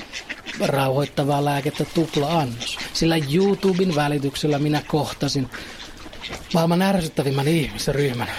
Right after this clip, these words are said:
ja minä nyt tarvitsen tällaista hetkellistä mielen sulkemista. Itse asiassa minä olen aina kuvitellut, että amerikkalaiset reppureissajat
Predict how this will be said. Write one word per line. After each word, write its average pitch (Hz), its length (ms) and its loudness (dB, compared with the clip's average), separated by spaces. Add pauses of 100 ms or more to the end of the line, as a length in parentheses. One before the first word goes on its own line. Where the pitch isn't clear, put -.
(300)
ja 147 80 -2
minä 143 160 2
nyt 143 140 -2
tarvitsen 147 480 2
tällaista 135 360 0
hetkellistä 139 560 0
mielen 147 480 2
sulkemista. 131 760 -2 (600)
Itse 220 360 2
asiassa 143 400 0 (1040)
minä 247 160 4
olen 190 160 4
aina 202 180 2
kuvitellut, 139 540 0
että - 280 -2
amerikkalaiset 170 840 2
reppureissajat 135 1080 -2